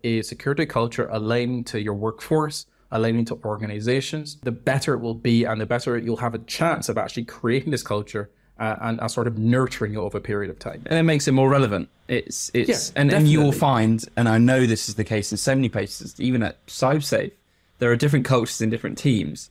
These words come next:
Speaker 2: When
Speaker 1: Indeed,
Speaker 2: you
Speaker 1: indeed.
Speaker 2: multiply that by a company that's got fifty thousand employees, there will be big pockets that you need to understand, and you need to, again, this is where a champions network, I feel,
Speaker 1: Yep,
Speaker 2: comes into
Speaker 1: perfect.
Speaker 2: play.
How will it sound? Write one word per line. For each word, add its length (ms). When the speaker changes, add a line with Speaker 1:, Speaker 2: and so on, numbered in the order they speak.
Speaker 2:
When 140
Speaker 1:
Indeed, 100
Speaker 2:
you 80
Speaker 1:
indeed. 140
Speaker 2:
multiply 500
that 240
by 220
a 180
company 320
that's 160
got 160
fifty 220
thousand 320
employees, 560
there 160
will 140
be 160
big 380
pockets 460
that 160
you 140
need 220
to 120
understand, 540
and 140
you 120
need 180
to, 260
again, 300
this 160
is 60
where 120
a 40
champions 500
network, 360
I 80
feel, 380
Speaker 1:
Yep, 240
Speaker 2:
comes 240
into 160
Speaker 1:
perfect. 100
Speaker 2:
play. 300